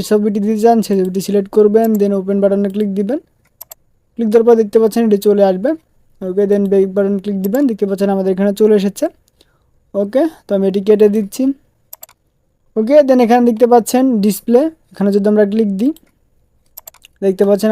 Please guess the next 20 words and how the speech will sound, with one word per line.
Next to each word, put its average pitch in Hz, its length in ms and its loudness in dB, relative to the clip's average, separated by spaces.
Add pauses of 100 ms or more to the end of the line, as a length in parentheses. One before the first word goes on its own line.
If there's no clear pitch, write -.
আমাদের 202 260 0 (540)
ডিসপ্লে 208 400 2 (100)
যে 220 120 4
রেজুলেশন 214 500 4
সেটা 190 280 0
আছে, 220 160 0 (220)
এখানে 196 180 -2 (100)
ডিফল্ট 220 320 0
আছে, 208 160 0
আমরা 208 180 0
চাইলে 202 160 2 (120)
মিডিয়াম 202 320 2
করতে 202 260 -4
পারবো, 196 240 0 (140)
লার্জ 185 200 2 (120)
করতে 202 280 -6
পারবো। 202 220 -2 (920)
তো 226 100 6 (840)
আমার 196 300 0 (380)
ডিফল্টই 208 420 0